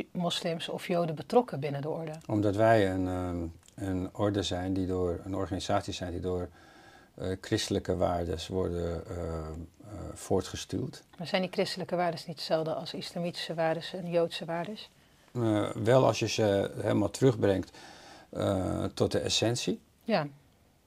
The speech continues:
Speaker 1: want dat
Speaker 2: Ja,
Speaker 1: is wat
Speaker 2: want
Speaker 1: die
Speaker 2: het,
Speaker 1: laatste
Speaker 2: dat
Speaker 1: drie
Speaker 2: is wat
Speaker 1: religies
Speaker 2: Abraham-,
Speaker 1: natuurlijk
Speaker 2: maar dat
Speaker 1: verenigt.
Speaker 2: is het Abrahamistische aspect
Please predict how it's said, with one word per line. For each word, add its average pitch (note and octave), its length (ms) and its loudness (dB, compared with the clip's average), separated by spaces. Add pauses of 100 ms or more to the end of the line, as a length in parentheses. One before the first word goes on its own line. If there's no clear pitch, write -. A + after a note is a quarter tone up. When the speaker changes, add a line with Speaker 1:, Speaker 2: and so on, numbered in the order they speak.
(180)
Speaker 1:
want E3+ 140 -4
dat F#3 140 6
Speaker 2:
Ja, E3+ 60 4
Speaker 1:
is - 120 0
wat D#3 240 2
Speaker 2:
want A2+ 140 4
Speaker 1:
die E3+ 100 4
Speaker 2:
het, D#3+ 100 8
Speaker 1:
laatste E3+ 260 8
Speaker 2:
dat D#3+ 140 4
Speaker 1:
drie F#3 140 6
Speaker 2:
is - 20 4
wat F3 100 4
Speaker 1:
religies F#3 300 4
Speaker 2:
Abraham-, A2 180 10
Speaker 1:
natuurlijk A2 280 8
Speaker 2:
maar G2 80 4
dat G2+ 100 10
Speaker 1:
verenigt. B2 240 8
Speaker 2:
is A#2 60 0
het A#2+ 180 2
Abrahamistische G#2+ 960 4
aspect - 580 -4